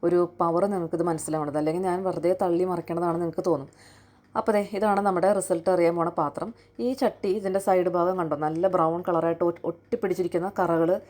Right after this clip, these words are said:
ഏഹ്, കണ്ടോ, അതിൻ്റെ സെൻറ്റർ ഭാഗം മാത്രം നല്ല ക്ലിയർ ആയിട്ടിരിക്കുന്നുണ്ട്. സൈഡ് കംപ്ലീറ്റ്, ഏഹ്, എണ്ണ ഒട്ടിപ്പിടിച്ചിരിക്കുന്നതാണ്. ഇത് ഞാൻ സ്ക്രബ്ബറും,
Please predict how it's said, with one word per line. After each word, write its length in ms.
ഏഹ്, 220
കണ്ടോ, 220
അതിൻ്റെ 220
സെൻറ്റർ 280
ഭാഗം 300
മാത്രം 400
നല്ല 180
ക്ലിയർ 300
ആയിട്ടിരിക്കുന്നുണ്ട്. 500
സൈഡ് 360
കംപ്ലീറ്റ്, 680
ഏഹ്, 340
എണ്ണ 420
ഒട്ടിപ്പിടിച്ചിരിക്കുന്നതാണ്. 840
ഇത് 120
ഞാൻ 240
സ്ക്രബ്ബറും, 540